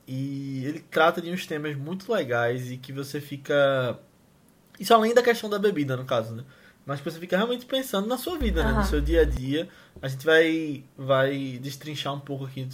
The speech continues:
Speaker 1: sobre esses temas que ele traz, mas é um filme que me surpreendeu muito positivamente e que eu tô feliz de ver que ele ganhou um reconhecimento, né? Assim, a categoria de diretor, por exemplo, porque o Thomas Vinterberg é um cara legal também,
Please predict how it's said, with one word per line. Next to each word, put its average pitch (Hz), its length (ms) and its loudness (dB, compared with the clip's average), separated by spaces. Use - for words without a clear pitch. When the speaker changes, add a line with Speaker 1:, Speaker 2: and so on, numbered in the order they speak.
Speaker 1:
sobre 123 420 -8
esses - 240 -10
temas 123 260 -8
que - 100 -12
ele 127 120 -6
traz, 120 340 -4
mas 131 340 -4
é 139 80 -4
um 147 60 -6
filme 147 340 -8
que 143 480 -8
me 160 60 -8
surpreendeu 180 420 -2
muito 180 440 -4
positivamente 185 920 -2
e 147 100 -10
que 156 640 -8
eu 156 80 0
tô 220 120 2
feliz 240 260 0
de 269 100 0
ver 202 220 2
que 190 140 -2
ele 208 100 2
ganhou 214 240 6
um - 20 2
reconhecimento, 214 680 -2
né? 131 240 -4
Assim, 123 340 -10
a 131 80 -14
categoria 139 380 -4
de 135 60 -6
diretor, 139 420 0
por 131 160 -8
exemplo, 123 400 -4
porque 131 240 -4
o 127 220 -2
Thomas 127 260 -4
Vinterberg 127 380 -4
é 127 40 -6
um 127 40 -8
cara 123 200 -4
legal 113 320 -2
também, 110 400 -10